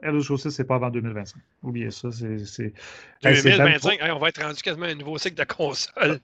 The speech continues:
Speaker 1: Non, non, non, mais, ben, moi, j'ai... Parce qu'il y a un gars, euh, que je suis, qui habituellement, je me rappelle plus c'est quoi
Speaker 2: Mhm.
Speaker 1: son nom, là, mais il écrit des, euh, des fois, il, il, il est dans les rumeurs, puis ça, souvent, en plus, il dit la vérité. Puis, il y a
Speaker 2: Ok.
Speaker 1: pas, en tout cas, il a sorti une rumeur sur, euh, Bethesda, puis il a dit que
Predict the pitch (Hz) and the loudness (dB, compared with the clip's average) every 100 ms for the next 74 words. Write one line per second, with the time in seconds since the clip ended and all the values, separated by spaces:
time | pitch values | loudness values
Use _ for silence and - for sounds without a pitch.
0 | - 151 160 160 147 127 131 131 143 165 | 0 2 4 4 4 2 0 4 6 8
1 | 202 165 160 - 151 - 139 135 131 185 | 8 6 0 -2 -6 0 2 2 2 2
2 | 165 131 120 127 - - 143 190 127 135 | 2 0 -2 -4 -4 -6 -6 -4 2 2
3 | 123 - 123 131 160 139 _ - _ - | 4 2 2 2 -2 -6 _ -20 _ -8
4 | 117 - 190 180 151 123 123 151 143 131 | -6 -6 -6 -6 -4 -4 -2 0 0 0
5 | 123 127 - 147 147 117 113 110 107 104 | -2 -6 -8 0 2 2 2 0 -2 -4
6 | 104 101 - _ _ _ _ 147 120 - | -8 -10 -16 _ _ _ _ -6 -2 4
7 | 160 147 147 170 143 147 147 180 165 147 | 8 8 6 0 4 6 8 8 8 6
8 | 175 165 247 - 139 175 254 135 - 135 | 4 4 -2 -2 4 6 6 2 -2 -4
9 | 135 160 139 113 147 - - - - - | -2 0 0 -2 -8 -10 -20 -20 -20 -4
10 | 135 131 131 131 123 - 175 139 135 127 | 4 4 6 4 4 6 6 6 2 -2
11 | 196 160 135 151 175 - 135 131 127 120 | 0 2 4 2 0 0 0 2 2 0
12 | 117 127 127 123 139 220 - - - - | 0 0 0 0 0 -2 -6 -20 -20 -16
13 | - - 135 131 117 180 185 143 156 - | -16 -2 4 6 6 2 6 8 8 2